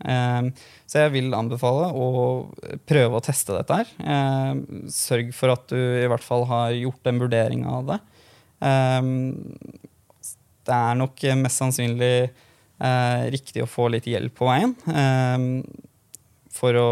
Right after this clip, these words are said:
for å på en måte undersøke om dette her er, er, eh, riktig kanal, eh, få god rådgivning og, og på en måte la fagspesialister gjøre den jobben, sånn at du ikke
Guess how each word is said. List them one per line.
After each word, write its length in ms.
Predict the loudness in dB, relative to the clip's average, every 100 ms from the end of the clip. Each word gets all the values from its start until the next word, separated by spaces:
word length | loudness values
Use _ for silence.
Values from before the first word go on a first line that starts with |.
| 0
for 120 | -2 -2
å 100 | -2
på 120 | -2
en 60 | -4
måte 180 | -4 -4
undersøke 540 | -4 -4 -4 -6 -4
om 120 | -4 -2
dette 180 | -2 -4
her 140 | -4
er, 280 | -4 -6 -10
er, 560 | -8 -6 -4 -4 -4 -4 -8 -20 _ _ _ -4
eh, 340 | 2 4 4 2
riktig 240 | -2 -6 -8
kanal, 560 | -2 2 6 6 4 0
eh, 300 | 0 2 2
få 240 | 0 0 0
god 220 | 2 4 4
rådgivning 580 | 4 4 0 2 2
og, 280 | 2 2 0
og 100 | -2
på 40 | -2
en 80 |
måte 140 | 0 2
la 160 | 4 4 0 -10 -20 _
fagspesialister 880 | -2 0 -2 -2 0 0 -2 0 0
gjøre 460 | 2 4 4 4 2
den 160 | 0 0
jobben, 360 | 0 0 -2 -2 -8
sånn 200 | -4 0
at 140 | 0
du 200 | 0 -2 -2 -10 _ _ -10
ikke 280 | -6 -4